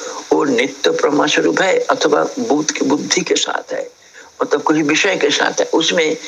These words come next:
ज्ञान में कोई फर्क पड़ने वाला नहीं है, क्योंकि ज्ञान सर्वथा ही असंग है। और बुद्धि की जो ज्ञान है उसमें तो फर्क पड़ता है, वो ज्ञान नहीं है। बुद्धि के द्वारा तो विषय वो कारण है बुद्धि, जिससे ज्ञान उत्पन्न होता है।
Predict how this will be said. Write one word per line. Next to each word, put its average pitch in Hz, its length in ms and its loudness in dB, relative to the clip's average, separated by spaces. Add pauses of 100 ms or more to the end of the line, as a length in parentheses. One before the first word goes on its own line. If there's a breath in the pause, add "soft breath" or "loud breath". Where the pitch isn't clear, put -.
(240 loud breath)
ज्ञान 180 440 0
में 180 180 0
कोई 170 140 2
फर्क 147 420 0
पड़ने - 220 0
वाला - 240 2
नहीं - 180 0
है, - 100 0
क्योंकि - 280 0
ज्ञान 135 360 0
सर्वथा - 460 2
ही - 80 0
असंग - 460 0 (180)
है। - 80 -4 (840 loud breath)
और - 100 0
बुद्धि 208 420 0
की - 140 0
जो 175 120 2
ज्ञान 143 280 0
है 151 60 0
उसमें - 340 0
तो - 60 4
फर्क - 320 0
पड़ता - 300 0
है, - 80 0
वो 156 300 0
ज्ञान - 240 2
नहीं 147 240 2
है। - 140 -2 (440 loud breath)
बुद्धि 143 480 0
के 147 140 0
द्वारा 139 180 0
तो 156 140 0
विषय - 340 2
वो 151 200 2
कारण 180 400 2
है - 180 0
बुद्धि, - 440 -6 (1500 loud breath)
जिससे 160 320 0
ज्ञान 156 240 2
उत्पन्न 160 460 0
होता - 340 0
है। - 140 -4